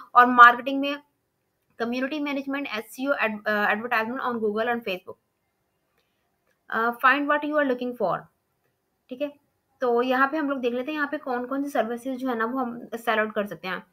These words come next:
आपको यहाँ पे आईटी प्रोग्राम की services मिलेंगी, उसके बाद आपको designing and multimedia, writing and translation, मतलब आप यहाँ पे typing job भी gain कर सकते हैं।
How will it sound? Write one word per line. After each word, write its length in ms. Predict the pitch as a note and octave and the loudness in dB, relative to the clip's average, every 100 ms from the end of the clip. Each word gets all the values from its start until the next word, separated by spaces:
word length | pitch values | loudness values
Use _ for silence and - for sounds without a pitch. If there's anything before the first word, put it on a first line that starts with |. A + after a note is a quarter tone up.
| _ _ _ - | _ _ _ 6
आपको 240 | A#3 C4+ | 6 4
यहाँ 140 | C#4+ | -2
पे 80 | C#4 D4+ | -2 4
आईटी 300 | A#3+ G#3 B3 | 4 4 -2
प्रोग्राम 400 | D4+ D4+ C#4+ C#4 | -2 0 0 -2
की 60 | C#4 | -4
services 400 | C#4 B3+ B3+ C#4 | -4 -6 -4 -2
मिलेंगी, 340 | B3+ A#3+ A#3+ | -2 -2 -2
उसके 280 | C4 B3 C4+ | -6 -6 -2
बाद 220 | B3 B3 | 0 2
आपको 220 | A#3+ A#3+ | 0 -2
designing 520 | B3+ A3+ A3 G#3+ A3+ C#4+ | -2 0 0 -2 -2 -4
and 160 | C#4 | -2
multimedia, 580 | B3 A#3 C4+ C4 B3 B3+ B3+ - _ _ | -2 -2 -4 -4 -2 -2 -4 -12 _ _
writing 380 | A3+ G#3+ G#3+ C#4+ | 4 4 4 -2
and 140 | D4+ D4 | -4 -2
translation, 560 | C#4+ C4 C4 C4 - C4+ | 2 2 2 -2 -2 -4
मतलब 200 | B3 B3 | -2 0
आप 240 | A3 A#3 | 2 2
यहाँ 160 | B3+ B3+ | 0 0
पे 60 | |
typing 320 | B3+ G#3+ A#3+ | 2 2 0
job 200 | A#3+ G3+ | 2 2
भी 80 | G3+ | 2
gain 200 | G#3+ G3 | -2 -4
कर 120 | F#3+ | -4
सकते 240 | F#3 - E3+ | -8 -8 -6
हैं। 140 | E3 | -6